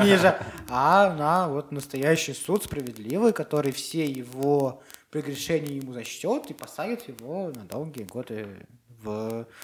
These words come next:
одиночную камеру, чтобы он мучился, понимая, что теперь у него нет варианта покончить с собой.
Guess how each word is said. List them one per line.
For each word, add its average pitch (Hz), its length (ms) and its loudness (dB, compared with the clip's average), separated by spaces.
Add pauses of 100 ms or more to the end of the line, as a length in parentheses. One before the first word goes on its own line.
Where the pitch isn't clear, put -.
(140)
одиночную 117 500 -8
камеру, 143 300 -2
чтобы - 280 -10
он 127 160 -6
мучился, 117 920 -6 (540)
понимая, 139 520 0
что - 100 -12 (100)
теперь 143 300 -2
у 143 60 0
него 147 180 -2
нет 143 280 -4
варианта 151 320 0
покончить 190 420 2
с - 20 -6
собой. 226 420 4